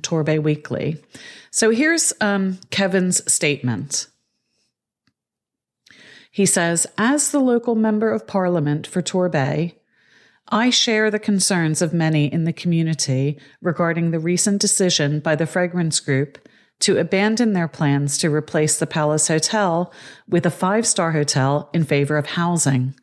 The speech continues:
It is important that we understand what discussions took place between the Fragrance Group and Torbay Council and what led to this change of direction. The lack of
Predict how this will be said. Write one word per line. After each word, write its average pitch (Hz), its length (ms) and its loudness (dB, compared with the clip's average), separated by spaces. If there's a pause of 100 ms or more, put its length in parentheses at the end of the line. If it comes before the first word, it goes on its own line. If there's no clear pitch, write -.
(580)
It 226 240 0
is 269 220 2
important 269 540 0
that 240 120 -2
we 240 100 0
understand 233 640 0
what 180 140 -2
discussions 196 640 0
took - 240 -4
place 226 420 0 (300)
between 170 320 2
the 156 80 2
Fragrance 185 480 0
Group 214 340 0
and 170 220 0
Torbay 185 400 0
Council 143 760 0 (320)
and 170 220 2
what 190 220 0
led 175 500 0
to 165 160 0
this 160 240 2
change 165 480 0
of 156 160 -4
direction. 143 760 -2 (720)
The 180 100 2
lack 214 400 2 (100)
of 180 140 0